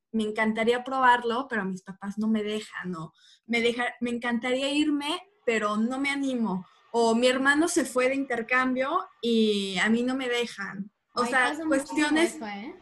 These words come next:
Speaker 1: Exactamente, sí, y más de lo que imaginamos, ¿no? "Ay, mi hermano se fue a China, pero a mí no me deja ni siquiera ir a visitarlo sola porque soy mujer y me expongo más". Y claro que sí existen riesgos, pero yo creo que no hay necesidad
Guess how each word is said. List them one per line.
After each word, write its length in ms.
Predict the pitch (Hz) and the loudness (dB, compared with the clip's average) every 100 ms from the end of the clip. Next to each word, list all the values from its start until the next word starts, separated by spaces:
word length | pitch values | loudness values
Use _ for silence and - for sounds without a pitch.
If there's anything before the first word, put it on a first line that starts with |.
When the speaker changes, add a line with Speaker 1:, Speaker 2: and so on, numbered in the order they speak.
| - - | -16 2
Speaker 1:
Exactamente, 920 | 254 - 285 277 302 302 330 - 233 | 2 4 0 2 2 2 2 0 -6
sí, 240 | 220 311 - | 4 6 6
y 100 | 254 | 2
más 220 | 254 285 | 2 2
de 80 | 349 | 4
lo 140 | 370 359 | 2 2
que 100 | 247 | -4
imaginamos, 640 | 220 220 220 262 247 208 | -4 -2 -2 -2 -4 -6
¿no? 140 | 214 233 | -4 0
"Ay, 240 | 285 320 | 2 2
mi 80 | 320 | 2
hermano 360 | 311 320 339 370 | 0 0 0 -2
se 140 | 349 | -6
fue 140 | 294 | -6
a 60 | 277 | -8
China, 340 | 277 269 285 269 | -8 -10 -10 -6
pero 160 | 233 | -4
a 40 | 226 | -2
mí 120 | 240 | -4
no 120 | 269 | -4
me 100 | 277 | -4
deja 180 | 247 233 | -4 -4
ni 120 | 262 | -8
siquiera 300 | 220 208 220 | -10 -6 -2
ir 60 | 233 | 0
a 80 | 240 | 0
visitarlo 520 | 208 208 208 214 233 | -4 -10 -6 -2 -2
sola 300 | 220 240 254 | -2 -4 -4
porque 240 | - 202 185 | -8 -20 -8
soy 120 | 214 | -2
mujer 440 | 220 240 226 240 285 - - _ | -2 -4 -4 -4 -4 -14 -20 _
y 100 | 220 | -2
me 80 | 214 | -2
expongo 420 | 202 - 240 240 | -4 -4 -4 -2
más". 560 | 247 233 226 302 - - _ _ _ | -2 -2 -2 -4 -8 -14 _ _ _
Y 200 | - 226 | -6 -4
claro 280 | - 302 370 | -2 0 0
que 120 | 370 | -2
sí 120 | 339 285 | -4 -6
existen 420 | - 269 277 277 | -10 -10 -8 -4
riesgos, 440 | 262 233 233 247 - | 0 0 0 -6 -4
pero 140 | 208 | -4
yo 160 | 196 214 | -4 -6
creo 200 | 233 220 | -6 -6
que 100 | 247 | -4
no 400 | 233 214 214 220 | 0 0 2 2
hay 200 | 220 226 | 2 0
necesidad 500 | 247 - 208 202 | -6 -10 -10 -4